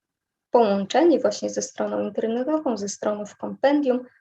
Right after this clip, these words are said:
krótkie uwagi, w końcu cytaty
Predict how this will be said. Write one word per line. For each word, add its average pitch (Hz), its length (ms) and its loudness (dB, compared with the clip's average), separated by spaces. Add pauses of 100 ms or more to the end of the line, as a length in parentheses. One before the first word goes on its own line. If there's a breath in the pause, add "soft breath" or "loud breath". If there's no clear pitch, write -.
(180)
krótkie 247 460 -2
uwagi, 226 560 -2
w - 100 -20
końcu 202 360 -8
cytaty 240 720 -4